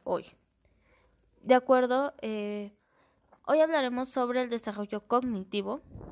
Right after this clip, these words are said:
y sé que ustedes se preguntarán, ¿qué es el desarrollo cognitivo? Pues es el proceso mediante el cual el ser humano va adquiriendo conocimiento a través del aprendizaje y las experiencias.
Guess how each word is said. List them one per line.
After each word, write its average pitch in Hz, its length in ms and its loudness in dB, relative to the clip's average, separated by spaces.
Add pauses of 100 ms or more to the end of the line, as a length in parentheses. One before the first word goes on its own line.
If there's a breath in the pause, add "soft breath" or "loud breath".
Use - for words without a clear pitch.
(160)
y 247 320 -4
sé 247 120 -2
que 233 100 -8
ustedes 214 280 -2
se 226 80 -4
preguntarán, 196 720 -2 (100)
¿qué 240 140 0
es 233 140 -2
el 240 100 -4
desarrollo 196 560 -8
cognitivo? 226 760 -4 (380 loud breath)
Pues 262 360 2
es 302 120 -8
el 339 100 -6
proceso 247 460 -8
mediante 202 480 -4
el 190 80 -6
cual 214 480 -2
el 226 160 -4
ser 247 160 -2
humano 254 380 0
va 240 100 -4
adquiriendo 226 580 -6
conocimiento 220 840 -4
a 214 80 0
través 190 340 -6
del 202 160 -4
aprendizaje 190 720 -2
y 190 40 -8
las 185 200 -10
experiencias. 262 720 -8